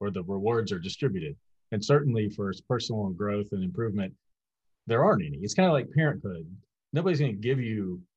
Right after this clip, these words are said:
even though you get the cup from your kid, you know, on the sixth <laughs> birthday, world's greatest dad, nobody really gives you that, right? So what I've learned in parenting is that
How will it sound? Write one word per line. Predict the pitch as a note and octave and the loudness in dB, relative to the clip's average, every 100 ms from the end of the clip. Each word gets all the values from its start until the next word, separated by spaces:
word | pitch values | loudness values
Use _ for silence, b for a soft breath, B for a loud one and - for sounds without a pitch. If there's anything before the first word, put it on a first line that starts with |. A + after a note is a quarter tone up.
| _ _ | _ _
even | D#3 F3+ | 2 4
though | D#3+ | 4
you | D3 C3 | 6 4
get | D3+ | 2
the | C3+ | 0
cup | - D3+ B2+ - | 0 0 0 -2
from | C3 | -2
your | G#2+ | -2
kid, | F#2 C#3+ B2 G#2 | -2 0 2 0
you | G#2 | -4
know, | F#2+ F#2+ | -6 -6
on | F#2+ | -8
the | |
sixth | - - - | -10 -12 -6
<laughs> | C3+ | -4
birthday, | C3+ - B2 A#2 A#2+ - _ _ _ - | -4 -6 -4 -4 -6 -10 _ _ _ -6
world's | B2 G2 | -4 -4
greatest | A2 G#2+ G2 | -2 -2 0
dad, | B2 A2+ F#2+ F2+ - _ | -2 -2 -6 -8 -14 _
nobody | C#3+ F3+ F#3 D3+ | 0 2 2 2
really | C3+ C#3+ A#2+ | 4 4 4
gives | D#3+ G#3 A2+ | 4 4 2
you | |
that, | F#2+ F#2 | -4 -6
right? | G2+ A2+ A2+ | -6 -8 -6
So | A#2+ A2 | -4 -2
what | A2 C3+ | -2 -2
I've | A#2+ | -2
learned | A#2 B2+ A2 | -4 -4 -6
in | F#2 | -6
parenting | C3+ D3+ D3 G#2+ | -6 -4 -6 -6
is | F#2+ - | -8 -8
that | F#2+ F#2+ | -10 -10